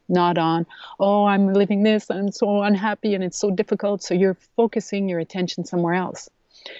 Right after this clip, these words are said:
Uh, when you're breathing, uh, smelling different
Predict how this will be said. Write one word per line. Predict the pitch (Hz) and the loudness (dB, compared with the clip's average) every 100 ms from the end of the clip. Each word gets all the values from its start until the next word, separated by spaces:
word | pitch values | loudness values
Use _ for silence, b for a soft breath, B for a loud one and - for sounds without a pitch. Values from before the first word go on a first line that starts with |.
| B B B | B B B
Uh, | 175 165 | 2 4
when | 170 180 185 | 4 4 6
you're | 175 | 4
breathing, | 160 175 202 190 196 185 190 185 b b b | 2 4 4 4 2 2 0 0 b b b
uh, | 160 160 156 156 | -4 -4 -4 -4
smelling | - 220 233 233 220 | -2 2 4 6 6
different | 185 190 202 185 170 | 4 0 0 -2 -4